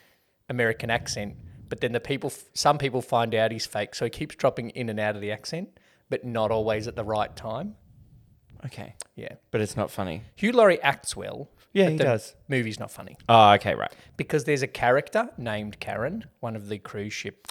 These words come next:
Speaker 1: guests.
Speaker 2: Okay.
Speaker 1: And she is a Karen.
Speaker 2: Yeah.
Speaker 1: Every minute there is a Karen joke, and I'm like, "I've had enough."
Speaker 2: That's not gonna age well.
Speaker 1: No.
Speaker 2: No. Anyway.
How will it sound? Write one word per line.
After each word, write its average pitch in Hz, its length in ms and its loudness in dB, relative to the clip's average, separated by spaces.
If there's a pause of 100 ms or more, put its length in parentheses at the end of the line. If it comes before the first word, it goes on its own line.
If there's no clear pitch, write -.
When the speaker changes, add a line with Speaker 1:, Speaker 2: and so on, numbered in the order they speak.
(120)
Speaker 1:
guests. - 480 -2
Speaker 2:
Okay. 95 380 -6
Speaker 1:
And 123 140 -6
she 117 300 -2
is 110 120 -4
a 110 60 -4
Karen. 113 500 -8 (380)
Speaker 2:
Yeah. 110 180 -2
Speaker 1:
Every 127 440 2
minute 120 760 -6 (320)
there 113 220 -2
is 107 120 -6
a 104 40 -8
Karen 101 480 -6
joke, 113 300 -4
and 123 80 -10
I'm 107 60 -10
like, 101 240 -12 (180)
"I've 117 180 -2
had 110 140 -10
enough." 107 380 -20 (360)
Speaker 2:
That's - 220 -8
not 220 140 -2
gonna 269 320 -2
age 104 340 2
well. 95 380 -4 (1000)
Speaker 1:
No. 107 280 -6 (400)
Speaker 2:
No. 127 400 -2 (1500)
Anyway. 95 320 -10